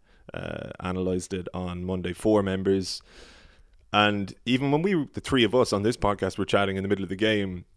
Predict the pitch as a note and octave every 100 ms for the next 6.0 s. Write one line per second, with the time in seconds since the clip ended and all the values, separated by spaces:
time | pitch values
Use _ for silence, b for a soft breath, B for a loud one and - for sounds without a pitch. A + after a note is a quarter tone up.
0 | _ _ _ _ _ _ _ - A2 A2
1 | A2 G#2+ _ _ - A#2 A#2 - C#3+ D3+
2 | D#3 C3 A#2 - G2 B2 B2+ C3 A2+ A2
3 | G#2 A2 G2+ G2 G2+ G2 G2 A2 G2+ F#2+
4 | G2+ F#2+ G2 F#2 A2 G2+ G2+ G#2+ A2+ A2
5 | G2+ F2+ F2+ F#2 F2 A2 G#2+ F#2+ A2 G2